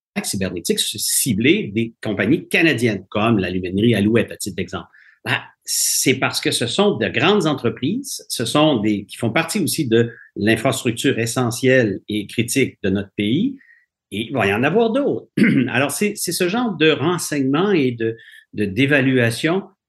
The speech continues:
euh, que le gouvernement est en mesure de pouvoir, euh, fournir, mais qu'à l'heure actuelle, on fournit au compte-gouttes, malheureusement.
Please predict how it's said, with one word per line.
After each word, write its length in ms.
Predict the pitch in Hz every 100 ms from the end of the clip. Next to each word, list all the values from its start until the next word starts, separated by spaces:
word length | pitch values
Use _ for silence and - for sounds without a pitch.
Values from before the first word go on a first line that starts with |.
| -
euh, 160 | 117 107
que 140 | 123
le 160 | 113 104
gouvernement 540 | 92 147 208 202 180
est 120 | 202
en 100 | 151
mesure 320 | 131 120 170
de 80 | 143
pouvoir, 640 | 120 117 101 120 139 135 104
euh, 100 | 98
fournir, 560 | - - 120 139 226 214 _ _ - - - _ _
mais 260 | 123 160 175
qu'à 240 | 170 139
l'heure 220 | 143 143 135
actuelle, 320 | 123 160 151
on 100 | 113
fournit 380 | - 113 113 113
au 160 | 107
compte-gouttes, 460 | 113 98 90 90 -
malheureusement. 540 | 85 - _ - -